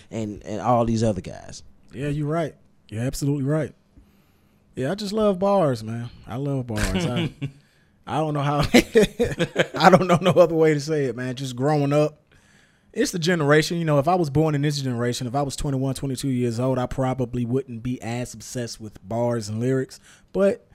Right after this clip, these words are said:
Speaker 2: you know, me being my, in my goddamn thirties, I just love, uh, double entendres, punchlines, similes, uh, multisyllabic flows.
Speaker 3: We were raised on wordplay.
Speaker 2: We were
Speaker 3: Wordplay was
Speaker 2: raised on
Speaker 3: important,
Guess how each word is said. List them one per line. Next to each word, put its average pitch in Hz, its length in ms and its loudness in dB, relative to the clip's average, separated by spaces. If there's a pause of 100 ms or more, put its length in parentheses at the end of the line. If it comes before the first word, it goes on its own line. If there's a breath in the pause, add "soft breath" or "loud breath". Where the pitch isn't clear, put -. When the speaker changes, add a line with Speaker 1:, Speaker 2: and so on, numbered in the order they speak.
(400)
Speaker 2:
you 151 80 -2
know, 139 160 2
me 160 200 2
being 151 280 2
my, 147 160 0 (120)
in 143 120 -2
my 131 100 -4
goddamn 135 480 -4
thirties, 165 480 0 (340)
I 135 120 -2
just 147 260 -2
love, 160 640 4 (760)
uh, 107 600 -2
double 147 300 2
entendres, 131 640 -2
punchlines, 127 640 -4
similes, 120 920 -2 (280)
uh, 98 200 -12
multisyllabic 135 880 -4
flows. 123 680 -2
Speaker 3:
We 113 160 6
were 110 180 6
raised 104 520 4
on 92 200 2
wordplay. 90 560 0 (100)
Speaker 2:
We - 100 -2
were 113 160 6
Speaker 3:
Wordplay 165 300 4
was 135 140 4
Speaker 2:
raised 113 60 2
on 120 80 2
Speaker 3:
important, 165 540 6